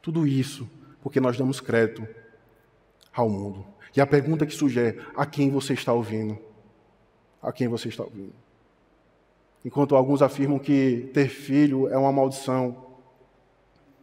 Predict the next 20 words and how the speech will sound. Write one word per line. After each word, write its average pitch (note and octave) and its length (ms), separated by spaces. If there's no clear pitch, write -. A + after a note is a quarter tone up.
outros, C#3 360
a C#3 80
olharem C3 400
para C3+ 180
o B2 40
seu C#3+ 140
passado B2 520
com C#3+ 180
lágrimas, B2 460
dizem, A#2+ 360
"Se - 100
eu C3 60
pudesse C3+ 340
voltar C3+ 300
no C3 100
tempo, B2+ 360
eu C3+ 80
teria B2+ 280
mais A#2 200
filhos." G#2+ 560